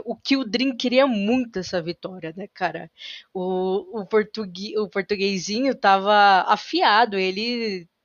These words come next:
meu, tava insano. E você via pela distribuição de eliminações, assistências da Fúria,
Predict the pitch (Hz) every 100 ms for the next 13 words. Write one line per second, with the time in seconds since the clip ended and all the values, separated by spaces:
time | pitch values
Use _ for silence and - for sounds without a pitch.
0 | - 214 185 180 190 190 214 226 - 214
1 | 208 226 180 - - - _ _ _ _
2 | _ _ _ _ - 220 190 196 240 185
3 | 226 226 233 196 175 - 196 208 - 226
4 | 208 208 175 196 190 180 180 180 190 196
5 | 196 - 196 190 170 - 196 202 175 170
6 | - 214 220 185